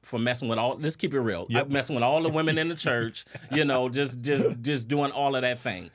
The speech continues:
Speaker 2: Yep.
Speaker 1: So I wanted to avoid the appearance of evil.
Speaker 2: Right.
Speaker 1: So I said, "You know what? I'm not, I don't wanna talk to no woman in the church that I'm serving." And so at that time, I was serving at Life in Christ Family Church.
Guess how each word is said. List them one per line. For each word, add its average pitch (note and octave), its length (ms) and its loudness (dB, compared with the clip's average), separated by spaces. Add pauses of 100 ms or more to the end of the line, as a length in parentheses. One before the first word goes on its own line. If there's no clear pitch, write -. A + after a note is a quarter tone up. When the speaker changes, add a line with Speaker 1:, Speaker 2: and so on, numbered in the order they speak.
Speaker 2:
Yep. A2 120 0
Speaker 1:
So B2 420 2
I D#3 160 2
wanted D#3 340 -2
to C#3 120 -4
avoid B2 680 0
the F3 120 2
appearance F#3 480 -4
of F#3+ 120 -2
evil. G#3+ 240 0
Speaker 2:
Right. G2+ 400 -2
Speaker 1:
So C#3+ 200 0
I C3+ 140 2
said, C3+ 400 0
"You D3 100 -2
know D3+ 100 0
what? D#3+ 260 -2 (840)
I'm B2 320 2
not, A#2+ 160 -4
I B2 100 0
don't C3 140 0
wanna B2+ 280 -4 (180)
talk C3 260 -4
to B2+ 100 -4
no A#2+ 140 0
woman C#3+ 420 -2 (100)
in C#3+ 200 0
the C#3+ 100 0
church C#3 360 -4
that B2+ 140 2
I'm B2+ 140 0
serving." A2 540 -2 (320)
And G#2+ 80 -2
so C3 140 0
at C3+ 140 0
that D3+ 160 -2
time, C#3+ 360 -2
I B2+ 60 0
was B2+ 180 -4
serving C3+ 320 -2
at B2+ 120 0
Life B2+ 260 -2
in C3+ 80 -6
Christ C3 300 -4
Family C3 300 -4
Church. C#3+ 420 -4